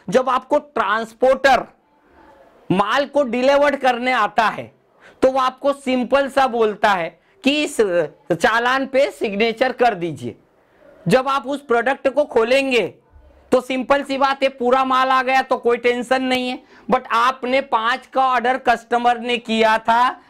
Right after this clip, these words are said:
आपके पास तीन ही पीस अवेलेबल थे, तो आपने कस्टमर को कितने भिजवाए? तीन पीस। तो कस्टमर भी आपको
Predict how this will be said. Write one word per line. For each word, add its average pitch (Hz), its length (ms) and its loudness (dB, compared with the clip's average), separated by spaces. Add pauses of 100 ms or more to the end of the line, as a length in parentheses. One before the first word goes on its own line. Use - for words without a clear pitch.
(100)
आपके 254 480 0
पास 233 580 -2
तीन 254 220 0
ही 294 120 2
पीस 277 320 -4
अवेलेबल 208 640 0
थे, 139 160 -10 (760)
तो 240 60 2
आपने 240 520 -2
कस्टमर 254 600 -2
को 269 160 -2
कितने 269 440 -2
भिजवाए? 262 560 2 (500)
तीन 233 260 0
पीस। 151 320 -2
तो 247 60 4
कस्टमर 254 580 -2
भी 269 120 -4
आपको 262 640 0